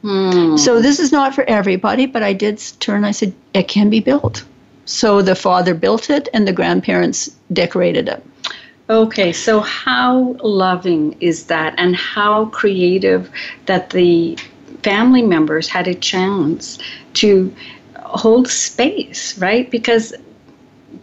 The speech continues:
Speaker 1: people who have not died, I think,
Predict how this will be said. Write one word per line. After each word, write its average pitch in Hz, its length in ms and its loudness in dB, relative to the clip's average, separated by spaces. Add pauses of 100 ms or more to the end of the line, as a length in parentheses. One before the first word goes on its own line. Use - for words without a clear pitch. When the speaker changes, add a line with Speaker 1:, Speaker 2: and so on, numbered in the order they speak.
(220)
Speaker 1:
people 254 560 2 (720)
who 220 180 4
have 220 240 -4
not 254 320 0
died, 156 380 -2
I 190 60 -2
think, 196 280 -6